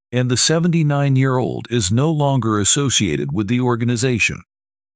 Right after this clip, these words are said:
On the Sportskeeda wrestling show Brodown, Vince Russo compared and contrasted Triple H and Vince McMahon's booking styles. He went into detail about why the former W W E writer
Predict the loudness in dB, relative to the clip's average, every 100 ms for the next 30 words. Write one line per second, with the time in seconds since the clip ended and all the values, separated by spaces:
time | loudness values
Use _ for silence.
0 | -8 -2 0 0 -2 -2 0 0 0 0
1 | 2 4 2 2 2 2 2 2 0 0
2 | 0 0 2 0 -2 -4 -12 -20 _ -6
3 | -2 0 0 2 2 2 -2 -4 -6 -4
4 | -2 0 0 0 -2 -6 -2 -2 0 -2
5 | 0 0 2 0 -4 -2 -2 0 0 -2
6 | -4 -8 -12 -6 -2 0 0 0 0 -2
7 | 0 0 0 0 -2 -2 -4 -2 -2 0
8 | -2 -2 -2 -4 -10 -10 -12 _ _ _
9 | -2 0 2 4 2 2 2 2 0 -2
10 | -2 -2 -2 -2 -2 -2 0 -2 -4 -2
11 | 0 2 2 2 0 2 2 2 0 0
12 | 0 0 -2 -2 -6